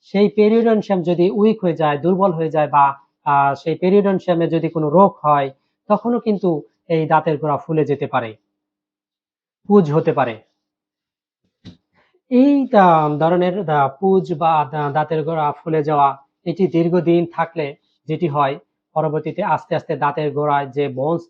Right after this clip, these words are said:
থাকে, সেই বোনস কিন্তু, আহ, উই-, আহ, ক্ষয় হয়ে যায়, না, ড্যামেজ হয়ে যায়। সেখান থেকে আস্তে আস্তে পরবর্তীতে কিন্তু সিস্ট, আহ, হয়ে যেতে পারে,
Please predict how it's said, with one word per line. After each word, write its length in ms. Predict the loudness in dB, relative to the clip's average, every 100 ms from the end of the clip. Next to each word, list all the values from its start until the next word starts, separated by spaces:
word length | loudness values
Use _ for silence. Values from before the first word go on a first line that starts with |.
| _ -10
থাকে, 280 | -10 -8 -8
সেই 240 | -6 -4 -4
বোনস 340 | -4 -8 -6
কিন্তু, 400 | -4 -2 -2 -2 -8 _ _
আহ, 340 | -2 0 0 0
উই-, 280 | 0 0 0
আহ, 760 | -2 -2 -2 -6 -10 -14 -16
ক্ষয় 360 | -14 0 2 2
হয়ে 180 | 0
যায়, 280 | 0 0 -2 -6 _ _
না, 260 | -6 -4 -2
ড্যামেজ 380 | -2 -2 -2 0
হয়ে 160 | -2
যায়। 260 | -2 -4 -4 -10 _
সেখান 320 | _ -6 -6
থেকে 280 | -6 -6 -4
আস্তে 280 | -4 -6 -10
আস্তে 160 | -14 -10
পরবর্তীতে 580 | -8 -6 -8 -10 -8
কিন্তু 360 | -8 -8 -8 -10 _ _ _
সিস্ট, 280 | -8 -8 -6
আহ, 380 | -6 -4 -4 -4
হয়ে 220 | -2 -4
যেতে 220 | -4 -6
পারে, 320 | -6 -6 -6